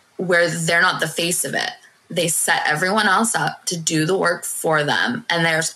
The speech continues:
always gonna be a supply in the background.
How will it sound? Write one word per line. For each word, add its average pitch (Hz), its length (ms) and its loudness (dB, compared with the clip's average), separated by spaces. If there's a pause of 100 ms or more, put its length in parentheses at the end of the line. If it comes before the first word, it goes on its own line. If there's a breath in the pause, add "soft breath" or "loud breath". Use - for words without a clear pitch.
always 190 580 4
gonna 175 200 -2
be 185 160 0
a 170 60 2
supply 156 640 0
in 160 140 0
the 147 80 0
background. - 840 -4